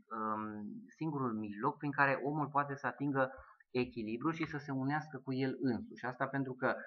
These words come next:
noi oamenii, spune Schiller, suntem,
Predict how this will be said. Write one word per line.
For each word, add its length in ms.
noi 400
oamenii, 580
spune 300
Schiller, 340
suntem, 380